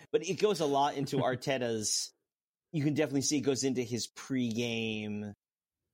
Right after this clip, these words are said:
Speaker 1: the, the pregame talks and, and how it, we, we got a, a, a slight taste of some of the postgame ones, but we really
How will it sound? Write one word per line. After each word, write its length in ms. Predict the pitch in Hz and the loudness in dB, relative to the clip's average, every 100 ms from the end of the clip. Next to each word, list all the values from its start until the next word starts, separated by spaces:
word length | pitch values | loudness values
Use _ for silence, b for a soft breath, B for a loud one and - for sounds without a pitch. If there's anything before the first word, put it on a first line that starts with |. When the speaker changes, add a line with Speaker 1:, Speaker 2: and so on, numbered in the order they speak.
| _ _ - | _ _ -2
Speaker 1:
the, 120 | 123 117 | -2 0
the 140 | 120 | -4
pregame 540 | - 135 113 113 110 | -2 -2 0 0 -2
talks 600 | - 107 104 101 - - - | -4 -4 -2 -4 -4 -4 -2
and, 220 | 117 101 | -4 -6
and 160 | 110 107 | -8 -6
how 360 | 110 110 110 110 | -4 -2 0 0
it, 120 | 120 | 0
we, 220 | 135 135 | 0 0
we 80 | 143 | 0
got 140 | 139 131 | 0 0
a, 120 | - | 0
a, 140 | 131 120 127 | -4 -2 -2
a 40 | |
slight 380 | 127 - 175 160 | -2 -2 -2 -2
taste 260 | 170 147 - | -2 -2 -2
of 60 | |
some 100 | - 139 | -2 -2
of 40 | |
the 80 | 120 | -4
postgame 580 | - 135 127 135 127 120 | 0 0 0 0 0 0
ones, 260 | 117 113 | 0 -2
but 60 | 113 | -2
we 40 | 180 | -2
really 160 | 403 | -4